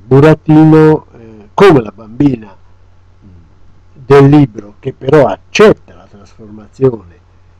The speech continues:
eh, crede nella trasformazione del burattino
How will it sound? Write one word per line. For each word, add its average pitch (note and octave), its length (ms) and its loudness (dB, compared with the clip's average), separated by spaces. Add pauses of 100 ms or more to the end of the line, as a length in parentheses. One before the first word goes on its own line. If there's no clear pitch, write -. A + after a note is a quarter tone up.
(200)
eh, - 400 -20
crede F3 600 -2
nella - 200 -20
trasformazione G#2+ 960 -8 (220)
del G2 140 -20
burattino G#2 760 -20